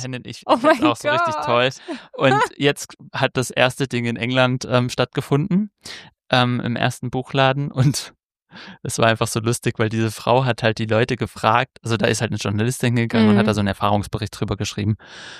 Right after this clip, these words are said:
Speaker 1: Und sie hat dann die Leute gefragt, warum, welche Bücher sie mitgenommen haben
Speaker 2: Mhm.
Speaker 1: und warum.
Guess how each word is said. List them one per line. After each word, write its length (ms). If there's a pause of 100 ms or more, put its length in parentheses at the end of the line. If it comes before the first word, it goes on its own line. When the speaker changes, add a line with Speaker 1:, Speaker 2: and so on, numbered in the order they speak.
(340)
Speaker 1:
Und 220
sie 100
hat 160
dann 140
die 80
Leute 320
gefragt, 720 (680)
warum, 380 (100)
welche 320
Bücher 300
sie 160
mitgenommen 500
haben 140
Speaker 2:
Mhm. 80
Speaker 1:
und 140
warum. 420